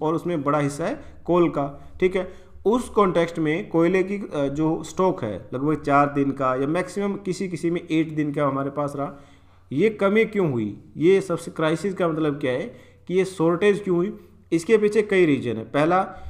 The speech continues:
सितंबर में बारिश होने की वजह से जो माइंस है वो प्रॉपर प्रोडक्शन नहीं कर पाई। सेकंड, अगर आप देखेंगे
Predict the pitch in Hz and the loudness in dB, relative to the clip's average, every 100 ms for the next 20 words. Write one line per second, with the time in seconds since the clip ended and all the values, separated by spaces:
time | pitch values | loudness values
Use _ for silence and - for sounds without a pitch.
0 | - - - 170 165 202 208 220 226 190 | -16 -18 -6 -4 0 0 4 2 2 4
1 | 160 175 202 190 190 190 185 185 196 208 | 6 6 4 0 0 0 2 2 0 -2
2 | 202 190 139 143 180 180 - 120 104 151 | 0 0 2 2 2 0 -4 -6 -4 -4
3 | 165 190 185 190 180 175 - 180 170 165 | -2 -2 -2 -2 0 -2 -2 -2 -2 -2
4 | 147 147 139 143 - - - - 165 214 | -4 -2 -4 -6 -12 -20 -16 -4 0 2
5 | 220 208 202 185 175 165 185 160 165 | 2 4 4 4 0 0 0 0 -2